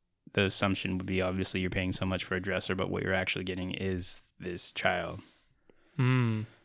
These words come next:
Speaker 1: Yeah, that was a big, big thing. Um, I don't know, I wanna say it was, like, two, three months ago.
Speaker 2: That's crazy if that's true.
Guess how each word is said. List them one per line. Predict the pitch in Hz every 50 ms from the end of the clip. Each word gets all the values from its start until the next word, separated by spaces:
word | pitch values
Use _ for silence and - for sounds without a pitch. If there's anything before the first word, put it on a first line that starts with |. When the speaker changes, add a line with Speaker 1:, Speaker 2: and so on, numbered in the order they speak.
| _ _ -
Speaker 1:
Yeah, | 104 98 90 87 95 104 - -
that | - 104
was | 123 127
a | 113 98
big, | 92 - 151 135 107 101 101 98
big | 101 95 92 -
thing. | - 104 101 107 104 101 98 92 -
Um, | 95 92 92 92 90 87 87 95 - - - - _ - - - - _ _ _ - - -
I | -
don't | 98 95
know, | 90
I | 92 101 104
wanna | 120 135 131
say | - - 98
it |
was, | 98 95
like, | 92 92 95 101 -
two, | - - 95
three | 98 95 90
months | 92 92 104 117
ago. | - 95 92 92 98 - - - - - - - - - - _ - - - - - _ - - _ _ _ -
Speaker 2:
That's | - 131 -
crazy | - 120 117 123 123 120 120
if | 113 -
that's | - 110 104 - - -
true. | - - 127 120 117 117